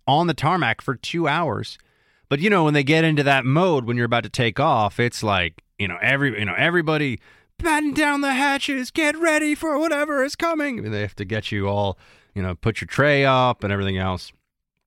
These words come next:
Because, as you know, when you're flying, you don't really have much in the way of rights. You gotta comply with whatever they tell you, or else they do what they did here, where they'll just take you to the gate. This guy had to go to the bathroom,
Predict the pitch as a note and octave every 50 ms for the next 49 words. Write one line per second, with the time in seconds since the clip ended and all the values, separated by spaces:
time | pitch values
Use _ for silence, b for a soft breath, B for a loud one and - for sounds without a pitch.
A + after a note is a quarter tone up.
0 | _ _ _ - _ - - F2+ F2 - - F#2+ F2+ F2 E2+ E2 - - - _
1 | _ _ _ _ _ _ _ _ _ _ _ _ - - E2 D#2+ F2 G2+ A2+ D3
2 | G3 G#3 D3+ A2+ G#2+ A2 A2 - - - F#2 F2 F2+ F#2+ F#2+ - C3+ D3 D3 C3
3 | A2 G2+ G2 G2 G2+ F#2+ G2+ B2 D3+ G3+ A#3 B3 A3+ - _ _ - - - -
4 | - - - C#4+ D#4 D4 C4+ A#3+ A3 F3+ F#3 D#3+ C3+ D3 C#3 - - A2+ A2+ A2
5 | G#2+ G2+ G2 F2+ E2 F2+ F#2+ E2+ E2+ F2 - - F#2 G2 A2 G#2 C3 C#3 C3+ F3
6 | F3 D#3+ D#3+ - C#3+ C3 A2+ - B2+ B2 A#2+ A#2+ A2+ G#2+ G2 G2 G#2 G2+ A2 A2
7 | A2+ A2 G2+ G2+ F#2+ - - A2 G#2 G#2 G#2 G2 F#2+ F#2+ F#2 F#2 F#2 F#2 F#2+ F#2+
8 | F#2+ - - G2+ F#2+ F2+ G2 G2 G2+ F#2+ G2 G2 F#2 G2 G2 B2+ F#3+ F#3+ A#2+ F#2
9 | E2+ F2 E2+ F2 F#2 - - F#2 E2+ F2 F2 F2+ F2 G#2 F#2+ F#2 - B B B
10 | B B B B D#3+ - - F#3 G#3 F#3+ G3 G#3 G3+ F#3 G3 G3+ G#3+ G3 G3 G3+
11 | G#3 G#3+ - - G#2